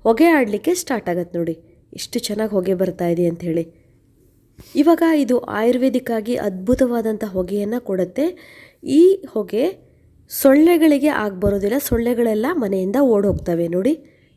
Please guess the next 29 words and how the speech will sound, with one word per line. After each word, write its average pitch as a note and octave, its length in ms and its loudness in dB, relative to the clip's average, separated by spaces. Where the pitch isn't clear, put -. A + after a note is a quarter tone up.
ಎಷ್ಟು - 260 -6
ಚೆನ್ನಾಗಿ A3 360 -4
ಹೊಗೆ G3+ 220 -2
ಬರ್ತಾ F#3+ 300 -4
ಇದೆ F3 200 0
ಅಂತ E3+ 160 -4
ಹೇಳಿ. D4+ 100 6
ಯಾವುದೇ D#4+ 300 6
ಮೂಲೆಯಲ್ಲಿ A#3 560 0
ಸೊಳ್ಳೆ F3+ 440 -6
ಇದ್ರೂ F3+ 220 -6
ಕೂಡ F3+ 260 -6
ಆ G#3 120 -6
ಮೂಲೆಯಲ್ಲಿ F#3 480 -2
ಇದ್ರ F3+ 160 -2
ಹೊಗೆ E3+ 300 -4
ಹೋದ್ರೆ F#3 360 0
ಸೊಳ್ಳೆಗಳು F#3+ 560 0
ಹೊರಗೆ F#3+ 480 -4
ಓಡೋಗ್ತವೆ. F#3+ 640 -2
ಅದರಲ್ಲೂ D4+ 720 4
ಸಂಜೆ A#3+ 520 -2
ಸಮಯದಲ್ಲಿ G3+ 760 -2
ಒಂದು G3 400 -6
ಆರೂವರೆ G3 560 -2
ಅಷ್ಟೊತ್ತಿಗೆ F#3 440 -6
ನೀವು F#3 400 -2
ಬರೀ C4 400 0
ಒಂದು C4+ 600 2